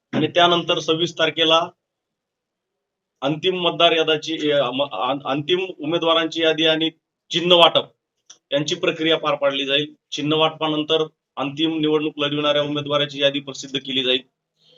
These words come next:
आता आदर्श आचारसंहिता already सुरू झालेली आहे. माननीय निवडणूक निरीक्षक महोदयांनी आज या ठिकाणी भेट दिलेली आहे आणि त्यांनी परिस्थितीबद्दल समाधान व्यक्त जरी केलं असलं,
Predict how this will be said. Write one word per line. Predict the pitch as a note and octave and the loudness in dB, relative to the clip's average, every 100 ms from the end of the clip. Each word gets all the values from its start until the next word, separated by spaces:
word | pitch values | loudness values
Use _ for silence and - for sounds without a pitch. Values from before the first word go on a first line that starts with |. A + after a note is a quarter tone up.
| _ _ - | _ _ -6
आता | - F3 F3 - - - | 2 4 4 0 -10 -4
आदर्श | C3 E3 F3 | 0 2 2
आचारसंहिता | F3 E3 E3+ D#3+ E3 E3 E3+ | 0 0 -2 -4 -4 2 2
already | D#3 D#3 D#3+ E3 D#3+ _ _ _ | 2 0 -2 -4 -8 _ _ _
सुरू | - D3 E3 | -12 -2 4
झालेली | D#3 D3+ D3+ D3 | 6 6 6 4
आहे. | C3+ - _ _ - - | 4 -2 _ _ -20 -4
माननीय | C3+ D3+ D#3+ | 0 2 2
निवडणूक | D#3 D#3 D#3 D#3+ D3+ | 4 2 0 -2 -2
निरीक्षक | D#3+ D3 - E3 | -2 0 -2 -2
महोदयांनी | D#3 D3+ D3+ D3+ D3+ D#3 | 0 2 4 4 4 2
आज | D3+ D3+ - - - - | 2 2 -2 -16 -20 -6
या | C3 | -2
ठिकाणी | C3+ C#3 C#3+ D3 | -2 -2 -2 -2
भेट | B2 C#3 | -2 -2
दिलेली | C#3+ D3 D3 C#3+ | -2 -2 0 2
आहे | B2 A#2 _ _ _ _ _ | 2 -2 _ _ _ _ _
आणि | A2+ C3+ | -10 -8
त्यांनी | C#3 C#3+ D3+ D3+ D3 _ _ _ | -4 0 2 0 -2 _ _ _
परिस्थितीबद्दल | C3+ C#3 - C#3 C#3 C#3 D3 | -10 -10 -12 -10 -8 -6 -6
समाधान | C#3+ D3 D3+ D3+ | -4 -2 0 0
व्यक्त | D3+ D3+ D3+ | 0 -4 -2
जरी | E3 E3 | -2 -2
केलं | E3 D#3 | -2 -2
असलं, | D#3 C#3+ | -2 -4